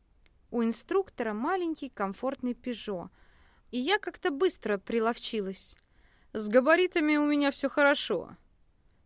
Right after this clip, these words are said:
произносит задумчиво, глядя вперёд.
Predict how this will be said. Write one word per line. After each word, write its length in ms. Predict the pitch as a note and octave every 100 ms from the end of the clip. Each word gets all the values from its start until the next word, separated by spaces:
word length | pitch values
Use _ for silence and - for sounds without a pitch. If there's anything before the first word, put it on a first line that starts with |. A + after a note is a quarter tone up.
| _
произносит 760 | - A#3 A3+ G#3 C4 E4+ - C4
задумчиво, 760 | G3+ A3 F#3+ C#4 C#4+ - A#3+
глядя 360 | A3+ G#3+ A3 A3+
вперёд. 440 | - - A3+ F3+